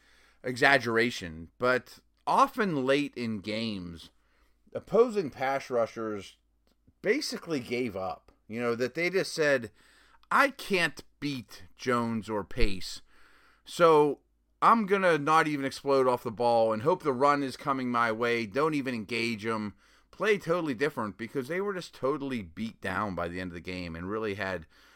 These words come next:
little chance of success. I mean, it, it was unbelievable. I mean, it was really, really, uh, an impressive situation there. Uh,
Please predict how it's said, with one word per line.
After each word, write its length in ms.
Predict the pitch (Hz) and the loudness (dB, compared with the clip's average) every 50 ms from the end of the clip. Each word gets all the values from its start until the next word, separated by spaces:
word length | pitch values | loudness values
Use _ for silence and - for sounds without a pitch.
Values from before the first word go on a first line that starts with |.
| _ _ _ | _ _ _
little 340 | - 95 127 175 190 190 143 | -8 -2 0 0 2 0 0
chance 480 | - - - 131 123 127 120 101 - | -2 -2 -2 -2 -2 -2 -4 -6 -6
of 140 | - 110 101 | -8 -8 -8
success. 600 | - 107 - - - 107 104 87 - - - - 92 | -8 -10 -8 -4 -4 -2 -4 -4 -6 -12 -16 -14 -12
I 80 | 78 104 | -10 -8
mean, 220 | 104 104 101 104 | -8 -8 -8 -8
it, 120 | 127 - - | -8 -8 -8
it 180 | - 127 - | -8 -8 -8
was 280 | - 202 202 151 120 - - - | -6 -6 -6 -6 -8 -10 -10 -6
unbelievable. 640 | - 117 117 107 90 87 95 120 107 85 69 53 69 87 | -6 -6 -4 -6 -6 -6 -8 -8 -8 -10 -14 -14 -12 -12
I 40 | |
mean, 140 | 92 101 107 120 | -10 -8 -8 -8
it 100 | 123 - | -8 -8
was 160 | 147 - 101 | -10 -12 -10
really, 360 | 92 98 110 117 110 107 101 | -8 -6 -4 -4 -4 -4 -4
really, 460 | 90 90 98 104 101 98 90 87 82 _ _ _ _ _ _ _ _ _ _ | -6 -4 -4 -4 -4 -6 -8 -10 -14 _ _ _ _ _ _ _ _ _ _
uh, 180 | - 95 98 95 | -6 -6 -4 -4
an 120 | 95 107 104 | -4 -4 -4
impressive 720 | 98 90 - - - - 117 113 113 - - 104 - - | -6 -8 -10 -12 -6 -4 -2 -2 0 -2 -2 -2 -4 -8
situation 760 | - - 113 104 - 95 82 85 90 92 101 - 98 85 80 | -8 -10 -10 -10 -10 -10 -10 -8 -8 -8 -8 -10 -12 -12 -12
there. 260 | 78 71 67 64 73 80 | -12 -14 -16 -16 -18 -16
Uh, 540 | 82 85 78 62 82 95 92 92 92 92 | -14 -14 -12 -10 -10 -10 -10 -10 -12 -14